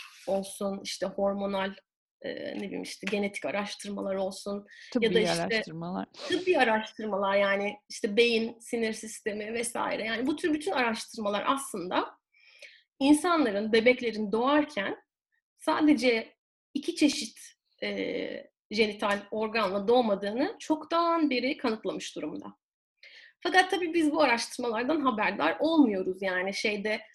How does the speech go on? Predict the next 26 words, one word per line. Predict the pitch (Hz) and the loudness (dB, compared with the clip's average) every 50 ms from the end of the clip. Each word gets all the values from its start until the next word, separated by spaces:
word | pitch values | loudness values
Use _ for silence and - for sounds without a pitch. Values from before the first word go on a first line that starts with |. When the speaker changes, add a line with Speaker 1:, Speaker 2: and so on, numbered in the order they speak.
| _ - | _ -10
Speaker 1:
işte | - - 220 220 | -4 -2 0 0
lisedeki | 233 226 - 240 214 233 - 240 202 | 0 0 0 0 -2 -2 -2 -2 -2
biyoloji | 233 240 247 240 247 240 247 | 0 0 0 0 -2 -2 -2
dersinde | 208 190 - - - - 208 220 240 233 | -2 0 -2 -2 -4 -6 -4 -2 -2 -2
bize | 226 208 226 208 | -2 -4 -6 -6
bunlar | 202 208 240 320 359 | -4 -2 0 2 2
okutulmuyor. | 302 302 302 294 - - 285 262 214 196 - - 196 202 - - | 2 2 2 0 0 0 0 0 0 -2 -6 -8 -10 -10 -4 -2
İki | 285 294 - 277 - | -2 0 0 -2 -4
tür | - 233 202 - | -2 -4 -4 -2
anatomi | - 196 196 196 196 - 202 196 190 180 - | -2 -2 -2 -2 -2 -4 -4 -4 -2 -2 0
olduğundan | 190 196 185 185 190 185 185 180 151 156 165 175 190 202 | 0 0 0 0 -2 -6 -6 -4 -4 -6 -6 -8 -8 -10
bahsediliyor | 180 175 175 - - 190 175 - - - - - 196 | -10 -10 -10 -10 -10 -10 -8 -8 -8 -6 -6 -4 -2
hep. | 262 - - - - _ _ _ - - - - - - - - - - - _ - 220 | -2 -4 -4 -6 -16 _ _ _ -20 -20 -20 -20 -20 -20 -20 -20 -20 -20 -10 _ 0 2
Ee, | 214 214 214 208 208 208 208 208 214 214 - - - _ _ _ _ _ _ _ _ - 254 247 - - _ _ _ _ _ - | 2 4 2 2 0 0 -2 -2 -4 -4 -6 -10 -16 _ _ _ _ _ _ _ _ -8 -8 -8 -8 -12 _ _ _ _ _ -6
bu | 247 330 294 | -4 -2 0
da | 381 392 | 0 0
şöyle | 370 415 415 392 320 226 | 2 2 4 4 4 4
bir | 202 | 2
şey. | - - - - 349 | 2 0 2 4 6
Yani | 311 302 302 311 285 | 8 8 8 8 6
aslında | 285 269 - 330 330 311 | 4 2 2 0 0 0
bu | 349 359 | 2 2
ne | 359 285 | 2 4
demek? | 214 - - 262 - - - | 2 2 0 0 -2 -2 -2
Aslında | 254 277 262 - - 302 311 311 | -2 -2 -2 -2 -2 0 2 4
insanlar, | 302 311 294 302 - 320 311 311 330 349 370 415 | 4 2 2 2 0 0 0 0 0 -2 -4 -6